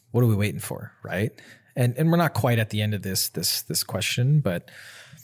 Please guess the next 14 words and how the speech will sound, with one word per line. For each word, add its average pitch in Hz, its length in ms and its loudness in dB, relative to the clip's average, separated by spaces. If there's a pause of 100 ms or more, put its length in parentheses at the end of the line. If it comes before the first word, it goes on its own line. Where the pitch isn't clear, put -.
(180)
the 113 100 0
froth 110 340 2
in 110 80 2
the 95 60 0
market 87 400 -4
keeps - 240 -6
making 90 300 -4
it 80 100 -6
harder 80 280 -6
and 76 80 -6
harder 82 460 -6
'cause 101 160 -6
it's - 180 -6
like, 80 360 -8